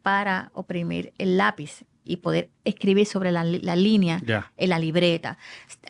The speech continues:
Speaker 1: Cuando éramos, ¿verdad? Antes, eh, te decían, "Ay, si vas a dibujar en el libro de pintar, trata de no salirte de la
Speaker 2: De la línea.
Speaker 1: línea".
Speaker 2: Ujú.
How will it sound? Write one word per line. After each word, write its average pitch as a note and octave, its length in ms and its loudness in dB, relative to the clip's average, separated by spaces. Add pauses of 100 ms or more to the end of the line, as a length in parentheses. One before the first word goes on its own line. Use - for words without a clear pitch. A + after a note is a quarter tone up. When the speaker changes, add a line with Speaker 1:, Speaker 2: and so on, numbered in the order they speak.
(120)
Speaker 1:
Cuando F#3+ 220 2
éramos, A#3+ 340 0
¿verdad? A#3+ 260 -2
Antes, A3+ 380 -4 (240)
eh, F#3 380 -4
te G3 60 0
decían, G3+ 420 0
"Ay, D4 340 -2
si - 140 -2
vas G#3+ 160 0
a C#4+ 40 2
dibujar E4 360 2
en D#4+ 100 -2
el C4 60 0
libro A#3 160 2
de C#4+ 80 4
pintar, D4 540 0 (380)
trata A#3+ 240 2
de C4 120 6
no A3 140 2
salirte F3 720 0
de F3 100 0
la E3 180 0
Speaker 2:
De B2+ 80 4
la A#2 140 6
línea. A#2 340 6
Speaker 1:
línea". E3+ 280 2
Speaker 2:
Ujú. D#3+ 260 8